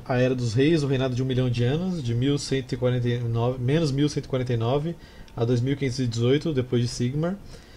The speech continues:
Cetra, o Imperecível, havia governado como o rei dos mortos-vivos de todos os mor-,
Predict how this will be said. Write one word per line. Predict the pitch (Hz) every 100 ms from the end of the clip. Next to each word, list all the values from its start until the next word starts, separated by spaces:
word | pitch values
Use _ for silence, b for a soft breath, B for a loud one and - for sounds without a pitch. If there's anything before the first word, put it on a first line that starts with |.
| B B B B
Cetra, | - - 170 175 175
o | 170
Imperecível, | 156 156 139 - 143 139 151 156
havia | 131 147
governado | 151 139 135 135
como | 139 139
o |
rei | 127 139
dos | 139 135
mortos-vivos | 143 131 120 135
de | 127
todos | 131 151
os | 151
mor-, | 151 151